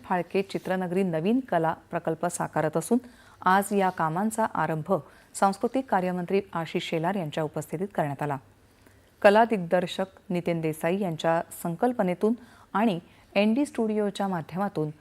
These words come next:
बेळगाव स्मार्ट सिटी प्रकल्पात सुमारे साडेतीन एकरमध्ये हा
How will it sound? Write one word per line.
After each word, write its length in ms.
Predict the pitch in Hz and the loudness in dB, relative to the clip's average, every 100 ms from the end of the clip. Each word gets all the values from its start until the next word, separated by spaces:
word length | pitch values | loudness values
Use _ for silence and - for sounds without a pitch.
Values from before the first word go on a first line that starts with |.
| - _ | -18 _
बेळगाव 380 | 185 202 202 226 | 4 6 6 2
स्मार्ट 360 | 254 - 180 190 | 0 -2 -2 -2
सिटी 240 | - 180 | -4 -4
प्रकल्पात 520 | 175 160 165 170 175 | -4 -4 -2 -2 -2
सुमारे 360 | - 170 165 190 - - | -2 -2 0 -2 -4 -4
साडेतीन 480 | 175 175 175 226 247 | -2 0 -2 2 2
एकरमध्ये 720 | 196 175 170 160 160 - 151 - - - - | 2 2 0 -2 -6 -2 -2 -4 -18 -16 -2
हा 160 | 180 | 0